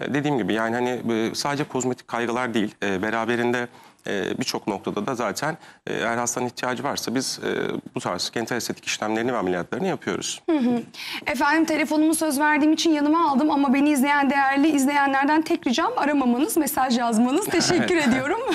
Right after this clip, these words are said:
Speaker 2: <laughs> "Yayındasın gördüm." diye, e, arayanlar var. Evet, canlı yayındayız efendim. Şimdi bu, e,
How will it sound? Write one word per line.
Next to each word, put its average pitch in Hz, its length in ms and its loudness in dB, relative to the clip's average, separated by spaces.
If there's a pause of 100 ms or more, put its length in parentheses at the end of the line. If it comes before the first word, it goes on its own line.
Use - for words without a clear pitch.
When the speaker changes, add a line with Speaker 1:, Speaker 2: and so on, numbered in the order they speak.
(340)
Speaker 2:
<laughs> 605 480 0
"Yayındasın 330 540 2
gördüm." 302 400 4
diye, 302 200 4
e, 294 280 -2
arayanlar 285 640 2
var. 294 160 0 (180)
Evet, 247 200 -2
canlı 269 280 2
yayındayız 247 380 2
efendim. 247 460 2 (400)
Şimdi 320 440 0 (260)
bu, 381 340 0
e, 330 360 2